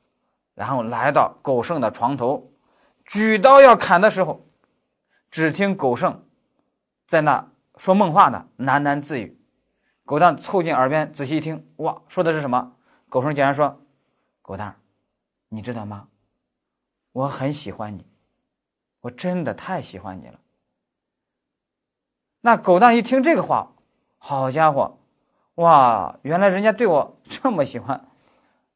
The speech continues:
这么一往情深，那我还杀什么啊？杀，是吧？兄弟情深，不杀了。然后呢，把刀又放到枕头底下，继续睡觉了。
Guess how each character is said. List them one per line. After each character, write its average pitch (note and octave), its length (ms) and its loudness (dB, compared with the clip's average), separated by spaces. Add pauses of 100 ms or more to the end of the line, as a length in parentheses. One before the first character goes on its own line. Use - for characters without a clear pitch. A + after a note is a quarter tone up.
(100)
这 C#4+ 120 4
么 E3+ 280 4 (340)
一 F#3 180 -2
往 B2 160 2
情 C3 220 -8
深， C3 260 -8 (260)
那 E3 180 -2
我 A#2+ 40 -2
还 B2 80 0
杀 B2 220 -2
什 G#2+ 100 -14
么 F2+ 80 -8
啊？ G2+ 120 -6
杀， F#2+ 260 -12 (200)
是 D#3+ 100 -12
吧？ C3+ 200 0
兄 F3 240 -10
弟 D3+ 140 -6
情 A#2+ 180 -10
深， B2+ 300 -8 (240)
不 D#3+ 140 -8
杀 E3 160 2
了。 - 180 -4 (800)
然 A#2 180 -4
后 C3+ 80 -2
呢， C#3 140 -2
把 G#2 240 -4
刀 C3 360 0
又 C#3+ 120 -8
放 C3 180 -4
到 A2+ 80 -6
枕 G2 160 -12
头 G#2+ 120 -10
底 F#2 100 -14
下， G#2+ 180 -10 (280)
继 B2+ 120 -12
续 A#2+ 60 -10
睡 B2+ 140 -10
觉 D3 160 -2
了。 - 120 -18